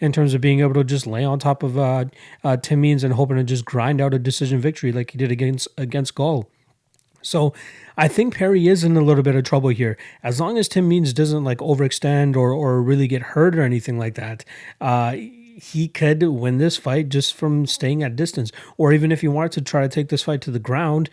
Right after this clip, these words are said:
uh, he could have some success in terms of landing shots from on top and possibly pulling off a submission of his own. Um, takedown accuracy for Mike Perry, forty-six percent.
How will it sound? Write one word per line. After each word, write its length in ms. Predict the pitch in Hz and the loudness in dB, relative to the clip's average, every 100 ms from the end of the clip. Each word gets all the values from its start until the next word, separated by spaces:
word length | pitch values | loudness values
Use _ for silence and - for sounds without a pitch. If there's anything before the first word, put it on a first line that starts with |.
| - - - | -10 -20 -6
uh, 220 | 139 131 123 | 0 0 0
he 180 | - | -2
could 120 | 151 151 | -2 0
have 140 | 151 | 0
some 140 | 170 | -2
success 460 | 143 143 - 156 - | -2 -4 -4 -4 -2
in 100 | 151 | -4
terms 240 | 151 156 | -2 -2
of 80 | 143 | 0
landing 280 | 143 151 151 | 0 0 -2
shots 260 | - 156 - | -2 -4 -2
from 100 | 156 | -4
on 120 | 147 | -2
top 280 | 156 151 151 | -4 -4 -4
and 100 | 139 | -2
possibly 380 | 147 - 143 | -4 -2 -4
pulling 320 | 139 - 151 143 | -4 -4 -4 -4
off 140 | 143 | -6
a 20 | |
submission 560 | - 151 156 - 135 135 - - - | -6 -2 -2 -2 -4 -6 -10 -20 -2
of 140 | 160 | 2
his 120 | 139 131 | 2 2
own. 320 | 160 170 104 - - _ | 0 -2 -4 -14 -20 _
Um, 540 | 147 131 131 127 120 - _ _ 151 | -4 -2 0 -2 -4 -6 _ _ -12
takedown 360 | - 175 175 165 | -2 0 2 2
accuracy 460 | 165 165 156 - 156 | 2 0 0 0 0
for 140 | 156 | 0
Mike 220 | 151 147 | 0 0
Perry, 360 | - 160 160 160 | 2 4 4 0
forty-six 600 | - 160 151 143 147 - | -2 -2 0 0 -4 -2
percent. 580 | 139 - 160 151 147 | -4 0 0 0 -2